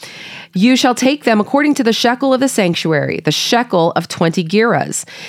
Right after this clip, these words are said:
and give the money to Aaron and his sons as the redemption price for those who are over."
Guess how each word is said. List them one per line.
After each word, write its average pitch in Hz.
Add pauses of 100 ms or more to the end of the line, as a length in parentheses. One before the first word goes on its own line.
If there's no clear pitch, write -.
and 214
give 285
the 311
money 254
to -
Aaron 220
and 190
his 156
sons 220
as 180
the 175
redemption 190
price 151
for 214
those 165
who 160
are 190
over." 233